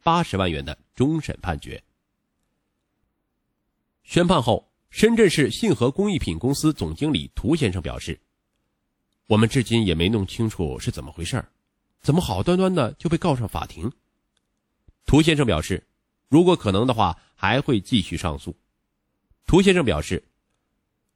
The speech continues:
这事儿的核心其实就在于我们在我们的产品说明书里面使用了一张三个军人敬礼的图片。涂先生不认为公司触犯了什么法律，因为这张图片大街小巷都可以看到，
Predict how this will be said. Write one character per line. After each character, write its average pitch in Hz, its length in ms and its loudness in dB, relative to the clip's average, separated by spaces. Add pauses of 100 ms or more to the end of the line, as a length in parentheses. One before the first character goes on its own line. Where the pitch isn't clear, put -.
这 131 160 4
事 120 140 2
儿 104 60 4
的 92 80 0
核 104 200 0
心 117 280 -2
其 - 180 -2
实 127 120 -6
就 139 100 -4
在 123 160 2
于 87 340 0
我 98 100 -2
们 92 120 0
在 120 140 2
我 85 100 -4
们 80 80 -6
的 98 80 0
产 - 260 -4
品 104 160 -4
说 - 160 -4
明 143 100 0
书 190 220 -4
里 - 140 -6
面 71 240 -10 (400)
使 - 220 2
用 147 120 4
了 131 80 4
一 123 80 0
张 113 400 2
三 170 340 0
个 143 120 0
军 143 180 0
人 110 240 2
敬 151 220 -2
礼 - 80 -8
的 64 80 -16
图 - 180 -10
片。 131 220 -4 (1160)
涂 - 160 6
先 220 160 6
生 190 160 2
不 135 140 0
认 156 160 4
为 104 140 4
公 131 200 -2
司 139 160 -4
触 - 220 -2
犯 113 160 0
了 85 60 -4
什 85 120 -6
么 107 80 0
法 - 220 -6
律， 92 180 -8 (460)
因 208 120 4
为 214 100 4
这 202 140 0
张 147 140 2
图 107 180 -4
片 131 220 0 (200)
大 151 220 2
街 175 160 -2
小 82 180 -2
巷 104 200 -4
都 226 240 2
可 - 140 -6
以 71 100 -6
看 78 200 -10
到， - 200 -16